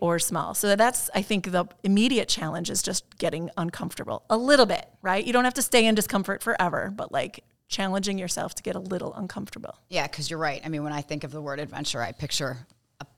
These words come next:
Speaker 2: person skydiving or a
Speaker 1: Right.
Speaker 2: person on a mountain, and you're right. And, like, that is a big way to look at it, but it doesn't have to be the only way to look at it.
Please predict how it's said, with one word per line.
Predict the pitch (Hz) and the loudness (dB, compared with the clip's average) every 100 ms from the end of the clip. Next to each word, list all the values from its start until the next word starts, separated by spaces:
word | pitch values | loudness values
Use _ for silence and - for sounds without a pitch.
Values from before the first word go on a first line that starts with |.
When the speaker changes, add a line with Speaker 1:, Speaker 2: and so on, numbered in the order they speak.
| - | -18
Speaker 2:
person | 160 - 135 | -10 -8 -4
skydiving | - 156 156 160 156 160 156 151 156 | 2 6 6 6 4 2 2 0 0
or | 165 156 | -4 -6
a | |
Speaker 1:
Right. | 151 | -4
Speaker 2:
person | 175 170 190 180 | -2 0 0 0
on | 180 165 | 0 0
a | |
mountain, | 165 175 170 156 156 | 2 2 2 0 0
and | 170 | -2
you're | 175 | 4
right. | 220 - | 4 4
And, | 156 | 0
like, | 160 156 | -2 -4
that | 160 160 - _ | -2 -4 -6 _
is | 160 | -16
a | |
big | 151 - 180 | -10 -6 -6
way | 151 151 | -6 -6
to | 151 151 | -6 -6
look | 135 135 | -6 -6
at | 143 | -4
it, | 165 | -4
but | 143 135 | -6 -16
it | - | -12
doesn't | 143 139 | -12 -10
have | 131 | -12
to | - | -14
be | - 98 143 | -14 -14 -12
the | 156 | -10
only | - 151 123 | -6 -6 -8
way | - | -12
to | - | -12
look | - - | -12 -12
at | - | -10
it. | 120 | -10